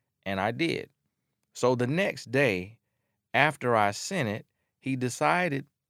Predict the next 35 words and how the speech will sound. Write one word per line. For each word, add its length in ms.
that 520
he 180
wanted 460
me 200
to 140
read 300
it 160
to 140
him 400
instead 320
of 140
waiting 380
to 160
receive 580
it. 120
And 140
I 120
said 380
no 380
because 400
I 140
had 180
already 480
sent 280
it 140
to 100
him. 280
I 100
understand 920
that 380
it 180
was 180
a 80
small 520
thing 520